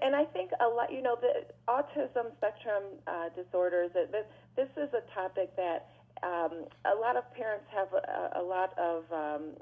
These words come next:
of fear regarding. You know, they, they want to, of course, make sure that their child is developing well, but sometimes they minimize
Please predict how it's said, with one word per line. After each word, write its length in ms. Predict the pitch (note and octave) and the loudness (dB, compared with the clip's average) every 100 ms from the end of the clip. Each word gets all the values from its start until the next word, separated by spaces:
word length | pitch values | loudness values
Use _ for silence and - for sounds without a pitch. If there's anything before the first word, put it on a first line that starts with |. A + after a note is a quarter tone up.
| - - | -18 -10
of 140 | - - - - - | -10 -10 -16 -14 -4
fear 240 | A#3+ G#3+ | 0 2
regarding. 600 | F3+ D#3+ D#3 C#3+ C#3 D3 | 2 2 2 2 0 -6
You 100 | D#3+ | -4
know, 140 | D#3+ D#3 | -2 2
they, 220 | E3 E3+ - - - - | 2 0 -6 -20 -10 2
they 480 | F3+ F3 E3+ E3+ - - - _ | 2 2 0 -2 -4 -10 -20 _
want 440 | - F3+ G#3 G#3+ - - | -12 -2 2 2 0 -8
to, 100 | G3 | -4
of 180 | F3 - | -4 -4
course, 240 | - F3 E3+ F3+ | -2 -2 -2 -8
make 140 | E3 - | -12 -8
sure 200 | F3 E3 | -2 -2
that 220 | D#3+ D#3 | -2 -4
their 240 | D#3+ D#3 D3+ - _ - | -4 -4 -6 -14 _ -6
child 300 | F3 E3 E3 | -2 0 0
is 80 | D#3 - | -4 -6
developing 520 | D3 D3+ D3+ D3+ D#3 | -4 -2 -2 -6 -6
well, 240 | G#3+ G#3+ F3+ | 0 2 2
but 160 | E3+ - | 0 -2
sometimes 420 | C#4+ C#4+ G#3+ F#3+ | -6 -4 -4 -4
they 120 | F3+ | -4
minimize 600 | E3+ F3+ G3+ F#3 E3 D#3+ | -2 -2 0 0 -2 -2